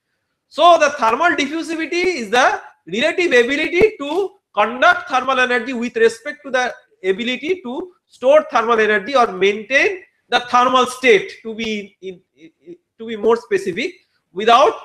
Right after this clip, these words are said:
accepting the stimulus that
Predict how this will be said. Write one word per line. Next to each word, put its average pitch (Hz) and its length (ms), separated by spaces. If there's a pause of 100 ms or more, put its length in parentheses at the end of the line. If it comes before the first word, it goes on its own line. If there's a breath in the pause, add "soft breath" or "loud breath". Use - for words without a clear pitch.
(140)
accepting 330 880 (500)
the 220 300 (400)
stimulus 294 680 (200)
that 185 300